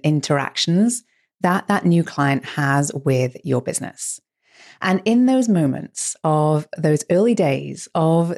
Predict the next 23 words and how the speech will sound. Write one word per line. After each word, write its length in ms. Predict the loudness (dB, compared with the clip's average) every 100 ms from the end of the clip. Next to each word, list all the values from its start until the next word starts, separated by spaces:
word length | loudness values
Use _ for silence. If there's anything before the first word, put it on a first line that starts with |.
| -2
that 280 | -2 -2
client 400 | -4 0 2 0
journey, 580 | 0 2 4 2 0 -6 _ _ _ _ _ 0
your 140 | 0
clients 460 | -2 -4 -2 0 0
are 40 |
gonna 180 | 0 0
have 460 | -2 -2 0 0
some 240 | 0 0 -2
questions. 680 | -4 -6 -4 -4 -6 -4
They're 80 | -2
gonna 180 | 2 2
have 320 | 0 -2 -2
some 240 | 0 0 0
questions 480 | 0 -2 0 -2
about 240 | -2 -2 -2
what 280 | 0 2 2
it's 180 | 0
like 220 | 0 -2 0
to 100 | 0
work 320 | 2 0 0
with 140 | -4
you. 320 | -2 -2 -2